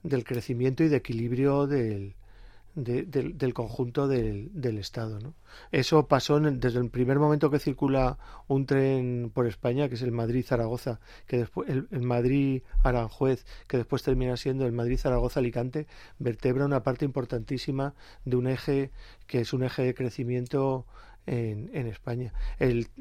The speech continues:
el tren siempre ha estado vinculado al desarrollo económico, pero sobre todo también a la circulación de ideas. Y todo eso supone mayor, eh, cotas de progreso y de bienestar para el conjunto de la población. Y eso es lo que se hace extensible.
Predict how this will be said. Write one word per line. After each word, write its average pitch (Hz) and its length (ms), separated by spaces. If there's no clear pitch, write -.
el 131 140
tren 156 180
siempre 160 240
ha - 20
estado 143 300
vinculado 131 580
al 120 120
desarrollo 123 420
económico, 131 640
pero 123 120
sobre 120 200
todo 135 200
también 135 240
a - 20
la 147 60
circulación 127 520
de 131 80
ideas. 117 460
Y - 100
todo 139 200
eso 147 160
supone 139 480
mayor, 127 460
eh, 123 200
cotas 135 540
de 113 500
progreso 123 420
y - 20
de 143 100
bienestar 117 460
para 127 180
el 120 80
conjunto 120 400
de 127 60
la 117 80
población. 113 540
Y - 80
eso 139 160
es 160 60
lo 160 80
que 151 100
se 139 140
hace 135 180
extensible. 131 600